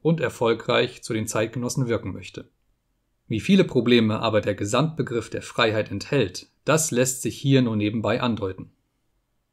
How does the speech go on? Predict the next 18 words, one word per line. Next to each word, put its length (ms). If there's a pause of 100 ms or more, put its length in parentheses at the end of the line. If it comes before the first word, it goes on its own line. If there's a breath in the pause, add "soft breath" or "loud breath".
(340)
Eine 240
nähere 420
Betrachtung 680
der 100
Freiheit 720
hat 120
die 60
politische 760
oder 260
nationale 920
und 420
die 80
geistige 480
Freiheit 540
deutlich 460
voneinander 640
zu 120
scheiden. 460